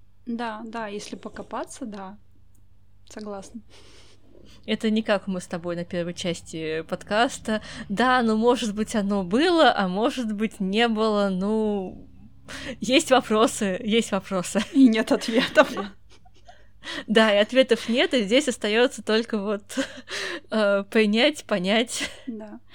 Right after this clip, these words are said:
Speaker 1: Не, как
Speaker 2: и страдать.
Speaker 1: бы в азиатском пантеоне, конечно, если смотреть, да, не в каждой стране будет максимально много ответов, да, это вот мы Корею когда затрагивала, я когда изучала, м, я тебе ещё очень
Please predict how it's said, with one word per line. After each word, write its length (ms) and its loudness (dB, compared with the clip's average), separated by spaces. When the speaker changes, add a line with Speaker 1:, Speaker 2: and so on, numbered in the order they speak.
Speaker 1:
Не, 200 2
как 180 -4
Speaker 2:
и 40 4
страдать. 580 2
Speaker 1:
бы 100 -10
в 40 -4
азиатском 720 -4
пантеоне, 600 -4
конечно, 480 -10
если 300 -12
смотреть, 540 -10
да, 360 -10
не 380 0
в 80 -14
каждой 400 -8
стране 520 -10
будет 500 -14
максимально 600 -12
много 360 -12
ответов, 460 -12
да, 220 -10
это 200 -14
вот 260 -18
мы 340 -14
Корею 420 -4
когда 220 -10
затрагивала, 680 -6
я 220 -14
когда 300 -14
изучала, 500 -8
м, 380 -12
я 120 -12
тебе 260 -8
ещё 220 -10
очень 440 -12